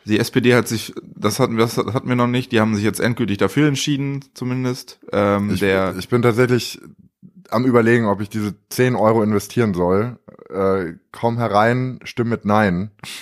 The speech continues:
Speaker 2: nach dem Motto.
Speaker 1: Ja.
Speaker 2: Als Student zahlt man fünf Euro im Monat.
Speaker 1: Ja.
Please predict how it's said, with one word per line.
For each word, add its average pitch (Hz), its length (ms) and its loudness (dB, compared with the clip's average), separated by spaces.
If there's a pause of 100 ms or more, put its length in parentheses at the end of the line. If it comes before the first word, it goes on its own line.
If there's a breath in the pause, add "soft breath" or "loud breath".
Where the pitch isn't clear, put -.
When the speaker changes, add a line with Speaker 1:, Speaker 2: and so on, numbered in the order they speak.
(180 loud breath)
Speaker 2:
nach 101 140 -4
dem 95 160 -2
Motto. 110 420 0 (160)
Speaker 1:
Ja. 101 260 -4 (220)
Speaker 2:
Als 104 160 -2
Student 117 540 0 (160)
zahlt 110 220 0
man 113 120 0
fünf 120 220 -6
Euro 110 300 4
im 90 80 0
Monat. 92 440 0
Speaker 1:
Ja. 101 360 -6